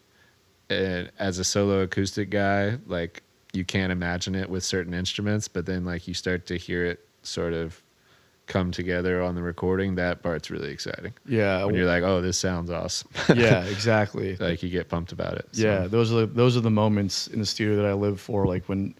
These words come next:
Speaker 2: it's like, "Let's just, let's just see what it sounds like."
Speaker 1: Yeah.
Speaker 2: And you try it out, and you're like, "Holy
Speaker 1: <laughs>
Speaker 2: shit, I had no idea that I was gonna do that."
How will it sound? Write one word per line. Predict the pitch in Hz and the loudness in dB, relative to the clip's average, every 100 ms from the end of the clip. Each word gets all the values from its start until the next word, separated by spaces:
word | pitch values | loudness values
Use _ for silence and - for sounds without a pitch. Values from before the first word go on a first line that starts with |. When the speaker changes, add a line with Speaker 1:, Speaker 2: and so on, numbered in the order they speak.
| _ _ _ | _ _ _
Speaker 2:
it's | - | -4
like, | 113 | -2
"Let's | 123 | 0
just, | 151 - | -2 -2
let's | 123 123 | -2 0
just | 131 | 2
see | 131 | 4
what | |
it | 127 | 4
sounds | - 123 104 | 4 2 0
like." | 90 - | -4 0
Speaker 1:
Yeah. | 101 92 | 2 2
Speaker 2:
And | 90 107 | 0 0
you | 104 | 0
try | 117 113 | 2 4
it | 113 | 6
out, | 117 | 4
and | 113 | 4
you're | 107 | 2
like, | 104 101 - _ _ _ _ _ _ _ | 2 0 -8 _ _ _ _ _ _ _
"Holy | - - 123 127 123 117 101 98 92 | -20 -4 0 4 4 4 2 -2 -4
Speaker 1:
<laughs> | |
Speaker 2:
shit, | 87 - 120 - | -6 0 0 2
I | 95 | 0
had | 98 98 | 0 2
no | 101 104 | 2 2
idea | 101 107 101 | 2 2 2
that | 98 | 0
I | |
was | 98 98 | -2 -2
gonna | 101 | -2
do | 98 107 | 0 -2
that." | 101 98 | -2 -6